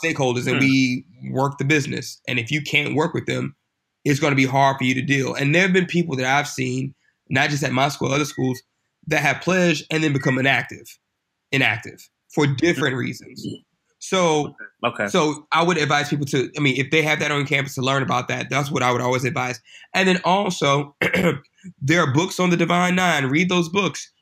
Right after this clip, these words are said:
Speaker 1: Do your research. Um, because the,
Speaker 2: Mm-hmm.
Speaker 1: unlike in P C and I F C, our organizations are for life.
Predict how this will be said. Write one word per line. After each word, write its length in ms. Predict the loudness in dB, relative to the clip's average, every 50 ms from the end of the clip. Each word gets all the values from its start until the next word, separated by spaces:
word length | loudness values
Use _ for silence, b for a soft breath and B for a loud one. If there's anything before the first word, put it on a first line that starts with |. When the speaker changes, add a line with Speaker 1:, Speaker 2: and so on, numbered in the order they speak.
| _ _
Speaker 1:
Do 180 | 0 2 4 4
your 180 | 4 4 4 4
research. 680 | 2 2 0 0 -2 -4 -4 -4 -6 -8 -10 -10 -10 -14 _ _ _ _ _ _ -2
Um, 340 | 0 0 0 0 -4 -6 -4
because 320 | -4 -4 -2 -2 -4 -2 -2
the, 120 | -2 0 0
Speaker 2:
Mm-hmm. 280 | 0 -2 -2 -4 -6 -4 -2
Speaker 1:
unlike 560 | 0 0 2 2 2 2 0 0 -2 -4 -10 -16 _ _ _ _ -4
in 220 | -2 -2 -2 -2
P 260 | -4 -2 -2 0 0 -2
C 360 | -2 -4 -2 -2 -2 0 -2
and 120 | -2 -4 -2
I 200 | -2 -2 0 2 2
F 120 | 0 0
C, 400 | -4 -4 -2 0 0 0 -2 -4 -8 _ _ _ _ _ _ _ _ _ _ _ _ _ 2
our 220 | 2 2 4 4
organizations 560 | 2 2 4 2 2 0 0 0 -2 -2 -4 -2 0
are 160 | 0 0 0
for 200 | -2 -2 -2 -2 0
life. 600 | 0 0 -2 -2 -4 -8 -12 -16 -18 -18 -20